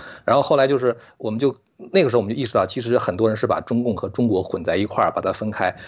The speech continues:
这事情我觉得今天，今天我看到就是说有这么多人在讲这个事情，我觉得特别高兴，因为这个事情终于变成了一个不光是华人，而且变成整个美国和欧，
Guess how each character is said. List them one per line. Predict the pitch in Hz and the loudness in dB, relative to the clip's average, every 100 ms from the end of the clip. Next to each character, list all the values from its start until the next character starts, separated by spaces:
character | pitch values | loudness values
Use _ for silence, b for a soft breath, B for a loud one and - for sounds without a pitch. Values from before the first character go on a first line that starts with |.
| B - | B 2
这 | 175 | 4
事 | 175 | 6
情 | 151 | 4
我 | 113 | 2
觉 | 90 104 | 2 2
得 | 127 | 2
今 | 127 147 | 2 2
天， | 143 | 2
今 | 143 151 | 2 2
天 | 151 | 4
我 | 98 | 2
看 | - 120 | 0 0
到 | 101 | 0
就 | 107 | 0
是 | |
说 | 123 | 2
有 | 101 | 2
这 | 98 | 4
么 | 175 | 2
多 | 117 110 | 4 2
人 | 104 | 2
在 | 113 | 0
讲 | - - | 0 -2
这 | 107 | -4
个 | 95 | -4
事 | 101 | -6
情， | 95 92 | -6 -4
我 | |
觉 | - 123 | 2 2
得 | 131 | 2
特 | - 156 | 2 2
别 | 87 | 2
高 | 82 82 | 0 -2
兴， | - 85 - | -2 -8 -2
因 | 135 | 0
为 | |
这 | 135 151 | 4 4
个 | 123 | 4
事 | 123 | 4
情 | 117 120 B B B _ _ | 2 -2 B B B _ _
终 | - 180 | 2 4
于 | 131 | 4
变 | 160 120 | 4 2
成 | - | 2
了 | 110 113 | 0 2
一 | 107 | 2
个 | 113 | 0
不 | 104 | 2
光 | 143 139 | 2 4
是 | |
华 | 135 - 95 | 2 2 0
人， | 98 120 156 | 0 -4 -4
而 | |
且 | 131 | -4
变 | - 139 | -2 -2
成 | 120 120 | 0 -2
整 | 85 | -2
个 | 107 | 2
美 | 117 98 76 | 2 2 0
国 | 87 98 | 0 0
和 | - | 2
欧， | 110 135 156 | 2 4 4